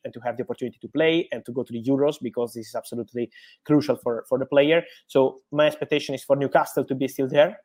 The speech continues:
because they've always been interested in the player and he could be, uh, a solution for, for them. Crystal Palace, as you mentioned, are,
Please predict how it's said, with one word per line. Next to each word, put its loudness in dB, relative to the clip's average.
because -2
they've -2
always 0
been -6
interested -10
in -6
the -10
player 4
and -14
he -8
could -6
be, -4
uh, -6
a -12
solution -2
for, -6
for -2
them. 2
Crystal 0
Palace, 2
as -8
you -2
mentioned, -6
are, -2